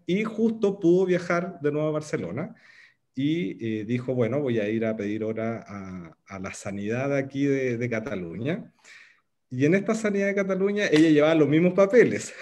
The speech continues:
<laughs> con el mismo temor a que le dieran papeles tras papeles tras papeles. Entonces llevaba con su carpetita roja, buen chilena, buena chilena, ¿cierto? Eh, todo bien ordenadito.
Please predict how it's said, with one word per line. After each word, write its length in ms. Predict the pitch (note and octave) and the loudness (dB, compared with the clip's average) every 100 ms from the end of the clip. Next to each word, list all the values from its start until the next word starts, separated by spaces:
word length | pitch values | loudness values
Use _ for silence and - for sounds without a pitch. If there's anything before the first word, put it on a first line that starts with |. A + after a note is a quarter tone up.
| - | -16
<laughs> 160 | - - | -16 -14
con 200 | - D3+ | -2 2
el 100 | C#3 | 6
mismo 360 | D3+ F#3 F3+ F3 | 6 4 2 4
temor 400 | F3+ E3+ D3 D#3+ | 4 6 6 6
a 100 | D#3 | 4
que 80 | B2 | 2
le 120 | A#2 | 0
dieran 300 | A#2+ B2+ B2+ | 2 2 0
papeles 460 | B2 B2 D3 D3+ | -2 4 6 6
tras 160 | D3+ C#3 | 2 0
papeles 400 | C3+ B2 C#3+ C#3+ | 0 0 2 2
tras 140 | C#3 C3 | 0 -2
papeles. 540 | A2+ F2+ F#2 E3 - - - - - | -4 -4 -4 -4 -4 -14 -20 -20 -2
Entonces 500 | C3+ C3+ F#3 F3+ F3+ | 0 4 4 6 6
llevaba 320 | D3 C#3+ D#3+ | 6 6 4
con 140 | D#3+ C#3+ | 2 -4
su 120 | C#3 | -2
carpetita 600 | C#3 B2+ B2+ B2+ D3+ D3+ | -2 0 -2 2 2 2
roja, 380 | C#3 D3+ D3+ D3+ | 2 2 4 2
buen 260 | C3 D3+ D3+ | 4 2 2
chilena, 520 | D#3 C#3+ D3 D3 D3+ | 2 4 2 0 0
buena 260 | D3+ D3+ | 2 2
chilena, 380 | C#3+ D3 D3+ D3+ | 0 0 0 0
¿cierto? 480 | D3+ D3+ D#3 D#3+ - | 0 -2 -2 -4 -4
Eh, 140 | B2+ | -6
todo 260 | A#2+ C#3+ D3 | -2 0 4
bien 160 | D3 D3 | 4 2
ordenadito. 600 | - C#3+ D3+ D#3+ G3 | 0 -2 -2 -4 -6